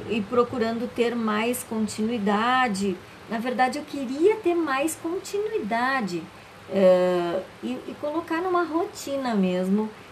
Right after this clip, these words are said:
esses momentos de meditação, né? E pra parar, né? Pra ser, sentir, estar em silêncio, lendo, escrevendo, criando frases afirmativas que me apoiam, né?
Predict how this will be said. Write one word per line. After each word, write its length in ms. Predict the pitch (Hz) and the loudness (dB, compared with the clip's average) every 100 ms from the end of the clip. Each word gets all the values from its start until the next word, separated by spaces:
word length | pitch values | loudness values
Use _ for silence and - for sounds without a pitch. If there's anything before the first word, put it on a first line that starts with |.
| - | -6
esses 400 | 196 220 214 254 | 0 2 0 -4
momentos 800 | 233 254 277 254 233 254 - 196 | -2 0 0 -2 -4 -4 -4 -6
de 80 | 175 | -4
meditação, 720 | 185 170 - 190 180 - 180 | -4 -6 -8 -8 -6 -6 -4
né? 420 | 170 170 151 165 196 - - - - - - - | -4 -6 -8 -6 -6 -8 -18 -18 -18 -18 -16 -2
E 840 | 196 202 202 196 190 185 180 180 180 175 190 - - - - - | 2 4 6 6 4 4 2 0 -2 -8 -12 -18 -20 -20 -12 -2
pra 140 | 196 | 0
parar, 840 | 196 233 254 214 202 226 226 214 190 | 2 2 2 4 4 4 6 4 2
né? 360 | 175 175 208 202 | 0 -2 -2 -2
Pra 120 | 196 | -2
ser, 540 | 196 - 220 240 226 | -4 -2 0 2 2
sentir, 720 | 202 - 185 185 - 220 233 | 0 -4 -6 -6 -6 -4 -2
estar 300 | 208 - 190 | -2 -2 -2
em 140 | 180 190 | 2 0
silêncio, 960 | 190 175 180 196 214 208 190 - 170 - - - - | 0 -2 0 4 4 4 2 -2 -8 -8 -16 -20 -6
lendo, 560 | 185 202 240 254 214 180 | 2 4 4 2 2 0
escrevendo, 1200 | - - 185 170 175 185 220 226 208 175 165 160 - - - - - - 208 - | -2 -4 -4 -2 0 2 2 2 2 2 0 -4 -12 -20 -20 -20 -20 -18 -16 0
criando 380 | 208 214 226 208 | 4 4 4 0
frases 720 | - 196 196 233 220 180 185 | 0 0 2 2 0 0 -2
afirmativas 1160 | 185 196 190 185 - - 208 233 240 185 180 | -2 0 0 0 -2 -8 -4 -2 -2 -2 -4
que 100 | - | -4
me 120 | 185 | -4
apoiam, 680 | 180 - 190 202 247 233 190 | -4 -4 0 2 2 2 0
né? 340 | 175 175 226 | -2 -2 -2